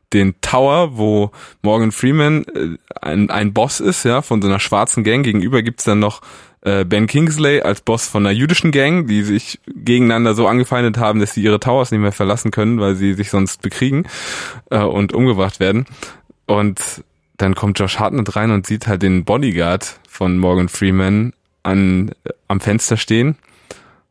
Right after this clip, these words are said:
und sagt irgendwie Hallo. Und dann kommt Morgan Freeman die Wendeltreppe runter und dann sagt er,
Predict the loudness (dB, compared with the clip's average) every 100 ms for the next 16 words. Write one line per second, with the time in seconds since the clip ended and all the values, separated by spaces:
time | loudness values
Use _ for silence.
0 | _ -6 -6 -4 -8 -8 -6 -4 -4 -4
1 | -2 0 2 2 -2 -2 -4 -4 -4 0
2 | 0 -2 -4 0 0 0 0 0 2 2
3 | 0 0 -2 -2 -4 -2 0 2 0 -2
4 | -12 -20 _ _ _ -20 _ _ -6 -2
5 | -2 -4 -14 -18 _ _ _ _ _ _
6 | -6 0 0 2 0 -2 -2 -2